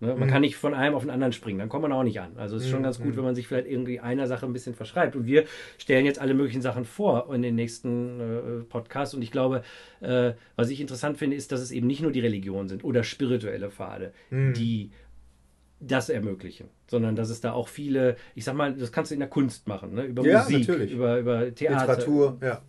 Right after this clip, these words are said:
Speaker 1: Genau.
Speaker 2: Mhm.
Speaker 1: Oder du kannst es darüber machen, dass du Arzt bist oder Lehrer bist oder solche Dinge, ne? Also,
Speaker 2: Ja.
Speaker 1: äh, dass die Mechanismen, die da drunter liegen, sind ja immer die gleichen und da werden wir auch viel drüber reden, denke ich mal, in nächster Zeit. Aber ich glaub, das ist einfach der, der Knackpunkt, dass wir einfach willens sind zu sagen, okay,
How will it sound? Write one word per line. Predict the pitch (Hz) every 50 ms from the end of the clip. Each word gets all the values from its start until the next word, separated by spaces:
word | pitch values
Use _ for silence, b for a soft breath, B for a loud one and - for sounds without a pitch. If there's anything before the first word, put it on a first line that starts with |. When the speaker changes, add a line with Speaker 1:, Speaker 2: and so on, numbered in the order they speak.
| _ _
Speaker 1:
Genau. | - 143 127 113 104 101
Speaker 2:
Mhm. | 139 B B B B B B
Speaker 1:
Oder | 131 123 123 120
du | 120
kannst | 117 123 135 131 123
es | 123 113 -
darüber | - 127 117 131 131 127
machen, | 123 120 117 123 123
dass | 113 -
du | - -
Arzt | - 123 123 120 - - - _
bist | 104 95 - -
oder | 127 120 123
Lehrer | 120 123 127 127 123 120 113
bist | 98 104 98 98 - 135
oder | 117 107 107
solche | 104 110 104 95 113
Dinge, | 98 101 95 98 98
ne? | 110 120 123
Also, | 117 113 120
Speaker 2:
Ja. | 131 123 117 B B B B B
Speaker 1:
äh, | - 123 123 120 117 113 b b b b
dass | - 120 113 - - - _ _ _ _ _ _ _
die | 127 120 113 131
Mechanismen, | 131 139 139 143 135 160 185 180 180 170
die | 147 131
da | 170 -
drunter | - 107 131 135 - - 135 131 127 127 123
liegen, | 117 120 120 120
sind | 120 135
ja | 143
immer | 120 123
die | 117 110
gleichen | 127 135 156 170 160 131 117
und | 101 98
da | 117 113 110
werden | 113 117 120
wir | 117 120
auch | 110
viel | - - 131
drüber | 127 123 123 117 113
reden, | 127 135 143 139
denke | 117 110 107 110
ich | 107 -
mal, | 107 104
in | 98
nächster | 98 101 - - 113
Zeit. | 113 - 117 131
Aber | 135 127 117
ich | 123 117
glaub, | - 135 120
das | - 156 156 -
ist | 190 185
einfach | - 151 147 160 156 -
der, | - 147 135 131
der | 131 123
Knackpunkt, | 113 - 156 160 - - 117 113
dass | 117 110 -
wir | 123 117
einfach | 127 131 147 131 113
willens | 113 131 139 151 170 170 170
sind | 156 147 135
zu | - 143
sagen, | 131 131 127 123 127 123
okay, | 117 113 - 143 151 147